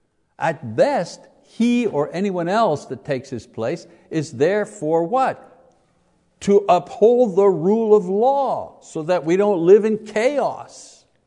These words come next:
And as Paul says, so that we can live in peace in order to do what? Well, in order to do what we do, and that is to preach the gospel and to spread the kingdom. In the kingdom, however, everything operates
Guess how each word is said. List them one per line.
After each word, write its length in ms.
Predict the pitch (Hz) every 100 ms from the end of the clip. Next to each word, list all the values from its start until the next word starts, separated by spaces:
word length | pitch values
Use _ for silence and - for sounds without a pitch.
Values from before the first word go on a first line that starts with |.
| _ _ _ _ _ _ _ _ _ -
And 120 | 131
as 160 | 135 -
Paul 300 | 165 220 220
says, 420 | - 110 135 156
so 100 | 131
that 180 | 127 113
we 120 | 135
can 180 | 135 127
live 160 | 156
in 120 | 127
peace 680 | 107 - 269 190 156 - - _ _ -
in 160 | 143
order 220 | 143 170 175
to 160 | -
do 180 | 143 190
what? 320 | 190 247 196
Well, 180 | 120 123
in 120 | 131
order 200 | 135 135
to 160 | 107 110
do 180 | 113 139
what 160 | 127
we 160 | 139 339
do, 260 | 240 69 - _
and 200 | - 104
that 120 | 104
is 140 | 95 98
to 120 | -
preach 300 | 104 87 -
the 100 | 151
gospel 520 | 185 247 - - 76
and 140 | 95 95
to 100 | -
spread 360 | - 92 87
the 80 | 135
kingdom. 420 | - 285 349 - - _ _ _ _ _ _ _ _ _ _ _ _ _ _ _ _ _ _ _ _ _ _ _ _ _ _
In 120 | 175 185
the 120 | 151
kingdom, 420 | - 311 294 175
however, 540 | 143 120 123 135 180 -
everything 480 | 190 262 247 226
operates 680 | 165 160 185 170 160 175 170